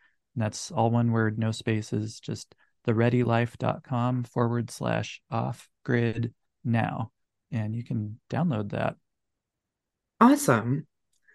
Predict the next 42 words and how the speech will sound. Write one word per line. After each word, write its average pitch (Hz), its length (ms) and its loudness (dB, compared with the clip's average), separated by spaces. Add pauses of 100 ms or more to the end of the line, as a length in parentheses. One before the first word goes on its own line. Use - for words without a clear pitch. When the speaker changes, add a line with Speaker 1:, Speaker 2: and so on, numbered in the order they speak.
(360)
Speaker 2:
Well, 185 140 10
I'll 175 140 10
make 196 180 10
sure 208 200 8
I 170 120 6
link 180 260 6
all 180 140 8
that 175 220 6
in 165 100 2
the 160 100 4
show 180 220 6
notes 175 400 4
so 165 120 2
that 160 180 2
everybody 160 380 0
can 156 180 -2
find 151 260 2
you 165 80 0
guys 165 280 4
and 143 100 0
learn 147 220 0
from 147 160 2
you, 143 160 4
because, 147 560 0 (460)
I 160 120 8
mean, 147 160 10
I 147 160 6
have 160 140 8
learned 156 280 4
so 160 240 6
much 151 340 4
and 143 380 4 (380)
been 160 200 8
validated 156 520 8
in 151 160 0
so 151 140 0
many 151 220 0
of 135 100 0
our 135 100 4
choices 151 580 0
today 135 500 4
that 135 400 2